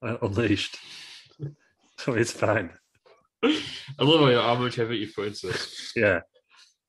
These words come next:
Speaker 2: Yeah,
Speaker 1: Oh, and
Speaker 2: it's
Speaker 1: also,
Speaker 2: good.
Speaker 1: Wrestling Around did some releases after the, the match. Uh, they released Rince,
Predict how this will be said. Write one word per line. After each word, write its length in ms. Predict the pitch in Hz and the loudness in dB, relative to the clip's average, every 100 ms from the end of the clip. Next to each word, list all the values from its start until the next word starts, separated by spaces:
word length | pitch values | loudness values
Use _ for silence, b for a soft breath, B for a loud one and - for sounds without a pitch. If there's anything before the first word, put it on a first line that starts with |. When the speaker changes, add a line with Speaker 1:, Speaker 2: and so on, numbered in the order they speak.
| _ - | _ -2
Speaker 2:
Yeah, 100 | 127 | 6
Speaker 1:
Oh, 40 | |
and 80 | 147 | 8
Speaker 2:
it's 40 | 143 | 10
Speaker 1:
also, 200 | 139 156 120 | 10 8 8
Speaker 2:
good. 60 | |
Speaker 1:
Wrestling 300 | 120 127 131 | 6 4 0
Around 160 | 120 110 | -4 -6
did 100 | 110 | -8
some 140 | 117 | -8
releases 340 | 101 101 101 98 | -4 -4 -4 -8
after 220 | 92 - | -10 -10
the, 120 | 87 76 | -14 -14
the 80 | 92 | -14
match. 440 | 85 85 - - _ _ _ _ _ _ _ - | -12 -14 -14 -20 _ _ _ _ _ _ _ -10
Uh, 140 | 90 87 | -6 -4
they 140 | 95 | -4
released 480 | 95 92 87 - - | -2 -2 -4 -8 -16
Rince, 560 | 98 90 85 - - | -10 -8 -8 -14 -18